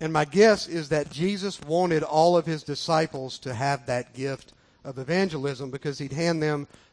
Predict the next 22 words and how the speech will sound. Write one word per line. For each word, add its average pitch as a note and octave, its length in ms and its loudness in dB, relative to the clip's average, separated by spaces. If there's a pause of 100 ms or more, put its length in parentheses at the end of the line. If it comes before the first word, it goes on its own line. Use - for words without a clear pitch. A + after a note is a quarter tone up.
the C#3+ 80 -6
keys F#3 460 0
to E3 120 -4
the C3+ 120 -2
kingdom, D#3 560 -4 (400)
uh, C#3 180 -6
uh, C#3 180 -8
two - 160 -4
years D#3+ 340 -2
later D3 500 4 (880)
to F3 80 -8
go E3 160 4
change D#3+ 360 0
the C3+ 80 -8
world D3 320 2
after D3 360 -2
he D3 100 -6
ascended C#3+ 480 -4
back B2 220 -6
to B2+ 80 -12
the G#2+ 100 -16
Father. D3 480 -2